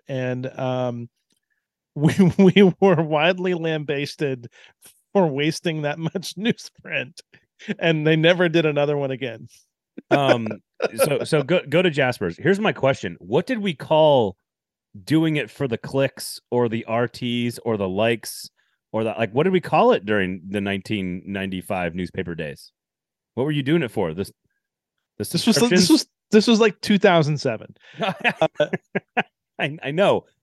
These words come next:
Speaker 2: I'm asking, what was the previous iteration of doing it for the clicks?
Speaker 1: Uh, doing it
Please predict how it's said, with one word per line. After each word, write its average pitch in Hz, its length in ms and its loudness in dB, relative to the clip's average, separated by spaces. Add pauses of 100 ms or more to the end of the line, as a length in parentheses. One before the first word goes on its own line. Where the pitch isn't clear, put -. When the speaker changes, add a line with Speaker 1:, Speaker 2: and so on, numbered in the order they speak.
Speaker 2:
I'm 143 200 -2
asking, 143 720 -4
what 151 220 0
was 147 260 -2
the 131 300 -2 (380)
previous 156 460 -2
iteration 123 520 -2
of 101 140 -8
doing 113 240 0
it 92 140 -14
for 110 80 -10
the 95 80 -4
clicks? - 580 -8 (220)
Speaker 1:
Uh, 139 160 2 (160)
doing 156 260 6
it 156 140 4